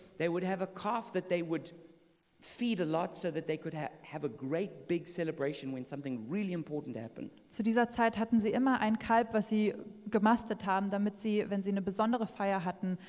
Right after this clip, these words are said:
Speaker 2: dieses Kalb hatten.
Speaker 1: And so that's what the father said is happening right now.
Speaker 2: Und das passiert hier.
Speaker 1: Is that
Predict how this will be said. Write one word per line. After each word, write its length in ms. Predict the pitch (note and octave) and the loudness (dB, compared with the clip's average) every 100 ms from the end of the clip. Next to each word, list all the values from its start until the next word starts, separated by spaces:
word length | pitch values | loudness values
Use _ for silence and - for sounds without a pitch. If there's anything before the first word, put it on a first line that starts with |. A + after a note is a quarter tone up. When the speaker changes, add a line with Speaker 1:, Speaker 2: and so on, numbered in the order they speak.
| - - | -18 -6
Speaker 2:
dieses 240 | G3+ F#3+ | -2 -2
Kalb 320 | F#3+ G3+ F#3 - | -2 -2 -2 -4
hatten. 260 | - - - - - - - _ | -6 -8 -10 -18 -20 -20 -20 _
Speaker 1:
And 100 | C#3+ | -8
so 160 | C3+ D#3+ | -4 -2
that's 280 | D3+ F3+ - | -2 -4 -6
what 120 | E3 | -8
the 60 | E3 | -8
father 400 | - F3+ F3+ F3 | -8 -6 -4 -4
said 380 | - - F3+ F#3 | -4 -4 -4 -4
is 120 | D3 | -8
happening 480 | D3 E3+ - E3+ D#3+ | -8 -10 -6 -2 -2
right 220 | D3 D#3+ | -2 -4
now. 320 | E3 E3 C3 - - - | -2 -2 -4 -6 -12 2
Speaker 2:
Und 160 | G#3+ | 4
das 180 | G#3+ A3+ | 4 2
passiert 460 | - A3+ - A#3+ A#3+ | 2 0 2 2 2
hier. 280 | A3 F3+ F3+ - - - | 0 0 -2 -8 -20 -10
Speaker 1:
Is 220 | - E3+ F3 | -6 -2 0
that 320 | G3 G3 | 0 0